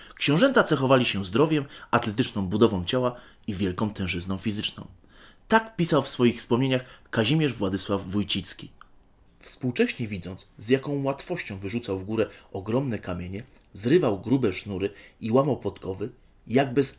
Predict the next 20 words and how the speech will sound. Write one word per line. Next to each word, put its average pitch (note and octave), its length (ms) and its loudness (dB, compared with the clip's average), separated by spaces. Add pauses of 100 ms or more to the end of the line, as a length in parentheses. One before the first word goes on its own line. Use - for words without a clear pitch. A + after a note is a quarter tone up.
natężenia D3 600 -2
naciągał A#2+ 460 0 (260)
cięciwy A2+ 440 -4
w F2+ 80 -8
łuku, B2 300 -6 (320)
wierzyli, B2 540 2 (180)
że G#2 140 -4
miał F#2 140 -2
podwójną A2+ 540 0
kość G#2+ 280 -2
pacierzową. F#2 600 -8 (920)
We B2+ 160 6
władaniu C#3+ 440 4
Janusza B2 560 2
od - 160 -4
tysiąc A#2+ 320 -2
pięćset D3+ 340 -4
dwudziestego G#2+ 460 -2
czwartego G2+ 460 -2
roku F#2 260 -6